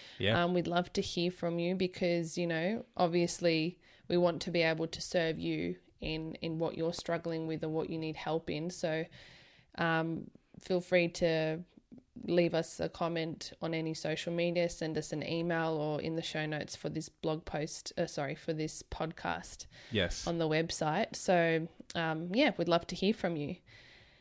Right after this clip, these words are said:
Speaker 2: And we've got two other topics.
Speaker 1: <laughs> There's a lot of updates.
Speaker 2: Yeah, there is. But this is probably,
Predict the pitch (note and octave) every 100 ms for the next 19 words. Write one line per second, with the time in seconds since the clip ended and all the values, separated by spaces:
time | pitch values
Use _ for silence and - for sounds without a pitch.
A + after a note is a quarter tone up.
0 | _ _ _ - G3 G3+ G#3 A3 G#3 -
1 | - G3 F#3 C4 B3+ - - - - -
2 | - - - - - B3 B3 A3+ F#3+ -
3 | F#3+ A#3 - - - - - - G3 -
4 | F3 F#3 C#3 D#3 D#3+ A2 B2 G#2+ F2 C#3
5 | A#3+ A#3 G3+ G3+ A3 A3 F3 F#3 - -
6 | A3 A3 G3+ - - _ - C4+ F4+ G4+
7 | A4+ G#4 F#4 F4+